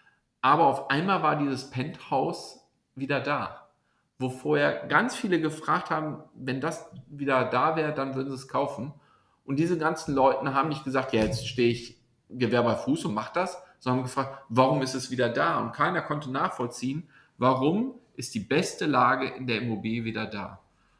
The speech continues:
Und das beschreibt so ein bisschen vielleicht auch die Situation, wenn ein Kaufvertrag platzt,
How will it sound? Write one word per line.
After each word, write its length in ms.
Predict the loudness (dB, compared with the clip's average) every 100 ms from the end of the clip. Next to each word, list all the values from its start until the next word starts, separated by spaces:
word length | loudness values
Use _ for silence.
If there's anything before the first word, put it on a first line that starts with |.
| _ -8
Und 180 | 2
das 240 | 4 4 0
beschreibt 460 | -2 2 2 2
so 80 | 0
ein 80 | 0
bisschen 300 | -2 -4 -6
vielleicht 320 | -2 -2 -2
auch 120 | -4
die 120 | -6 -8
Situation, 880 | -6 -4 -4 -4 -2 0 -2 -4
wenn 160 | -4 -4
ein 60 | -4
Kaufvertrag 840 | -2 -2 0 -4 -8 -6 -6 -6 -6
platzt, 520 | -4 -4 -6 -14